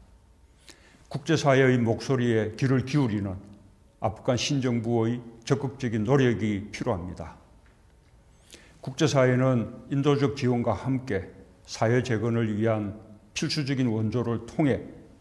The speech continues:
개선의 가능성을 높여야 할 것입니다. 마약과 무기 밀거래의 확산을 막고 국제 테러의 온상이 되지 않도록 아프간에서의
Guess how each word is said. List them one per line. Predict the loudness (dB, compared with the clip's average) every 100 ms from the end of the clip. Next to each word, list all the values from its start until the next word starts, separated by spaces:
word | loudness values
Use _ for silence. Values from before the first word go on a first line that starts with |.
| -4
개선의 | -4 0 -2 0
가능성을 | -2 -2 -2 -2 -2 0 -2 -6 -14 -4
높여야 | -2 0 -2
할 | -4
것입니다. | -6 -12 -12 -14 -14 -18 -20 -20 _ _ _ _ _ _ _ _ _ _ _ -14
마약과 | -4 0 2 0 -2 0 2 0 -6 -18 -6
무기 | -4 0 2
밀거래의 | 2 0 0 0 0 0 -2 -4
확산을 | -14 -12 -2 -2 0
막고 | -4 -8 -8 -12 -12 -20 _ _ _ _ _
국제 | -10 -6 -4 -4
테러의 | -2 0 2 2 0 -4 -6
온상이 | 0 2 2 0
되지 | 0 -4
않도록 | -6 -6 -8 -8 -8 -16 -20 -20 _
아프간에서의 | -10 -4 0 2 2 -2 -2 0 -2